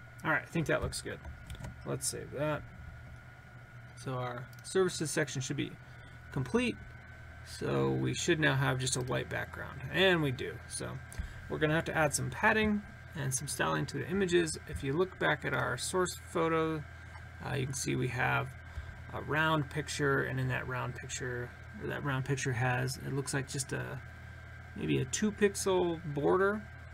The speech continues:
So let's go ahead and add a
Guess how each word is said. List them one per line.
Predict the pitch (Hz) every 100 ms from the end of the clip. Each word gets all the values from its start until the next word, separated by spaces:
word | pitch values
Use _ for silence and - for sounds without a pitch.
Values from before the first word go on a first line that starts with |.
| -
So | - - 143 139 135 - - - - - - - -
let's | 185 -
go | 180
ahead | 147 156 160
and | - 135 139 135 131 131 - - - - - - - - - - - -
add | 147 147
a | 139